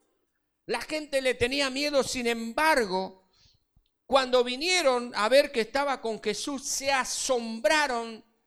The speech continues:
de que estuviese vestido. Se ve que andaba desnudo. Y que estuviese en su juicio cabal.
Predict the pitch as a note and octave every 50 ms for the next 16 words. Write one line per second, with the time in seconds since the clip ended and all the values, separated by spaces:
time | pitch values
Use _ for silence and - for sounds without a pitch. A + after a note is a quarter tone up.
0 | _ _ _ _ _ _ E3 B3 B3 - B3+ C4 B3 B3 - B3+ B3 A#3 C4 C#4+
1 | D4 C#4 C#4+ - B3 A#3 G3 G3+ G#3+ G#3 - - - - - D#4 D#4 D#4 D4 C4
2 | B3+ C4 C4 B3+ - _ _ _ _ _ _ _ _ _ _ _ _ _ _ _
3 | _ _ _ _ _ _ - - E3+ F3 F#3+ F#3 F#3+ F#3 F3 E3+ F3 F3 E3+ E3+
4 | E3 D#3+ D#3+ G3+ B3 B3+ B3 A3+ G#3 - - _ _ _ _ _ _ _ _ _
5 | _ _ _ _ _ _ _ _ _ _ _ _ _ _ _ _ _ _ _ _
6 | _ _ _ _ _ _ _ _ _ - G#3 A#3+ - - C#4 C4 C4+ - C#4+ C#4
7 | D4 E4 E4+ D#4 - - D4+ C#4+ B3+ A#3+ - - B3 A#3 - - D4+ D#4 D4 -
8 | - C#4 C4 - C4+ C#4 C#4+ C#4 A#3 D#3+ B2+